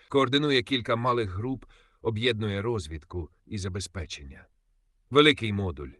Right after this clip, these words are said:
п'ятдесят-сто осіб, управляє кількома середніми модулями, забезпечує стратегічне планування. Принципи дії. Точковість. Удари по противнику і завдання виконуються точково швидко з мінімальними втратами.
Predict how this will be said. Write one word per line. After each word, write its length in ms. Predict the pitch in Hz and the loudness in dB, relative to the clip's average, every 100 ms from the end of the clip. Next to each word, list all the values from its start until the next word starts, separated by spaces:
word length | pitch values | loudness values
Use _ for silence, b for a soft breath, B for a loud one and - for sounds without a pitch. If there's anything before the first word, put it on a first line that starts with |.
| _ - | _ -4
п'ятдесят-сто 760 | 123 127 147 123 - - 127 | -2 2 2 0 -2 -4 0
осіб, 380 | 117 - 135 156 | 0 0 -2 -4
управляє 520 | - 110 113 123 120 | -6 -4 0 2 2
кількома 420 | 101 117 101 117 - | 0 -4 -4 -2 -2
середніми 520 | 110 113 101 95 95 | -2 -2 -2 -4 -4
модулями, 600 | 98 107 110 117 120 113 b b b - | -2 -4 -4 -4 -4 -6 b b b -6
забезпечує 680 | 127 135 - 156 - 131 | -2 -2 0 0 2 0
стратегічне 680 | 107 113 95 98 95 - 92 | -2 -4 -6 -6 -6 -6 -8
планування. 680 | 85 92 92 82 71 65 - _ _ _ _ _ _ _ _ _ _ _ _ _ | -6 -6 -4 -6 -8 -14 -20 _ _ _ _ _ _ _ _ _ _ _ _ _
Принципи 480 | 135 139 120 117 107 | 2 2 2 -4 -4
дії. 480 | 98 123 82 65 - _ - | -6 -6 -8 -10 -18 _ 0
Точковість. 600 | 143 - 123 80 - - | 0 2 -2 -2 -6 -4
Удари 340 | 123 135 120 | 4 4 4
по 120 | 117 | -2
противнику 600 | 104 110 127 107 104 110 | -4 -2 -2 -2 -6 -6
і 40 | 104 | -4
завдання 460 | 104 98 120 117 | -4 0 -2 -2
виконуються 560 | 104 104 120 110 104 107 | -4 -4 -4 -4 -4 -6
точково 440 | 113 - 107 101 | -6 -8 -6 -6
швидко 440 | 95 120 120 - 98 | -6 -4 -4 -4 -6
з 60 | |
мінімальними 560 | 98 104 104 104 101 98 | -4 -4 -4 -4 -6 -8
втратами. 580 | 92 113 92 69 67 | -8 -8 -8 -10 -16